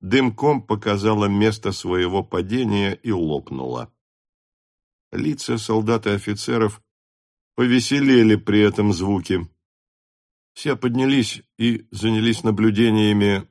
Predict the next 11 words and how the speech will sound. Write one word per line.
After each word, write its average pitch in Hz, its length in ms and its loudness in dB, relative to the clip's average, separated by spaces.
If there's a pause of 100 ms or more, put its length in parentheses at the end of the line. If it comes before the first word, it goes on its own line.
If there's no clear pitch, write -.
(140)
над 95 260 -4
видными, 117 540 2
как 104 300 -4
на 104 120 -2
ладони, 101 520 0
движениями 98 840 0
внизу 95 420 -4
наших 98 440 -4
войск 104 460 0
и 95 100 -4
впереди 101 840 -2